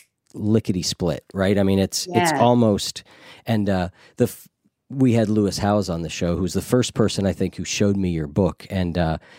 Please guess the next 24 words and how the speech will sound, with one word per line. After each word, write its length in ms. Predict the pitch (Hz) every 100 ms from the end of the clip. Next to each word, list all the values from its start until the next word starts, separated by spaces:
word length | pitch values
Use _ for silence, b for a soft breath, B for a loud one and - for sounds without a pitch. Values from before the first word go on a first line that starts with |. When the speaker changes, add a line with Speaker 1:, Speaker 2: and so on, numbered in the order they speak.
| B
Speaker 1:
you 40 | 123
know, 60 |
he 100 | 104
talked 300 | - 131 -
a 60 | 107
lot 180 | 95 95
about 380 | 76 90 92
that, 220 | - 71 -
this 200 | 85 92
idea 460 | 90 82 98 95
of 500 | - 90 85 80 73 b b b b _
in 260 | 117 101 95
a, 360 | 90 90 87 - _
in 120 | 110
a 60 | 92
communication 840 | - 104 104 104 - 98 - 98
with 160 | 90 73
another 320 | 85 87 82
person, 560 | 78 101 104 - 73 78 b b b b
really 400 | 127 131 135 101
taking 480 | - 113 - 107
what 200 | 92 87
they're 140 | - 85
saying 640 | - 104 98 92 82 80